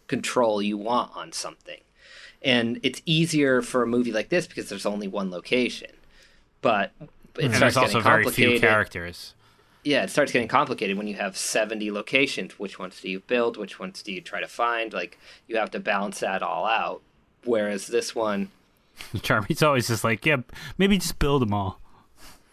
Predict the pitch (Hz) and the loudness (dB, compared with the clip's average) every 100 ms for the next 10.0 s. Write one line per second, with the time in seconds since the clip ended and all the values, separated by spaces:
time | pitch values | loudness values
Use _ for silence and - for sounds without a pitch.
0 | - 208 214 - - 247 254 - 285 240 | 0 2 2 -2 -6 -2 -2 0 0 0
1 | 202 - 170 180 135 113 113 - 113 104 | 0 0 2 4 2 2 0 0 -4 -2
2 | 110 117 123 - - - 120 120 120 123 | -2 -2 -2 -8 -16 -6 0 2 0 -4
3 | 127 151 135 - 165 151 - 156 131 120 | -2 0 0 0 0 0 2 4 4 2
4 | 107 - 113 113 113 110 95 117 117 104 | -2 -4 -4 -2 -4 -4 -6 0 2 2
5 | 90 139 165 - 1077 1077 1077 - 1077 - | 0 -4 -10 -6 -4 0 2 2 2 0
6 | - 208 - - - - 202 190 180 165 | 2 0 -2 -8 -10 2 4 6 6 6
7 | 151 135 120 120 117 117 120 120 127 120 | 4 4 4 2 4 4 4 4 4 2
8 | 107 120 - 123 117 113 113 113 - 127 | 2 0 2 2 4 2 2 2 2 2
9 | 120 120 117 117 120 117 110 110 160 | 0 0 -2 -4 0 0 0 -2 -4